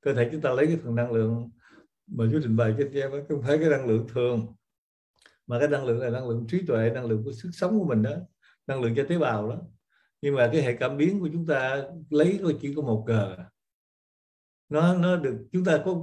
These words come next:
có lấy hết, mọi người đều có khả năng lấy hết, nhưng mà chúng ta lấy có một G. Nó chậm quá. Đáng lẽ mình phải liên tục mình nâng cấp lên.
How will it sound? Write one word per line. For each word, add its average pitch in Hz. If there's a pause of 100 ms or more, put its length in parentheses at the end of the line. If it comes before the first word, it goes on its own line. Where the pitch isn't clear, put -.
có 180
lấy 202
hết, 202
mọi 135
người 131
đều 123
có 165
khả 151
năng 147
lấy 180
hết, 226
nhưng 147
mà 123 (100)
chúng 165
ta 156
lấy 156
có 214
một 117
G. 117 (840)
Nó 196
chậm 117
quá. 202 (880)
Đáng 175
lẽ 151
mình 123
phải 143
liên 156
tục 120
mình 123
nâng 151
cấp 196
lên. 151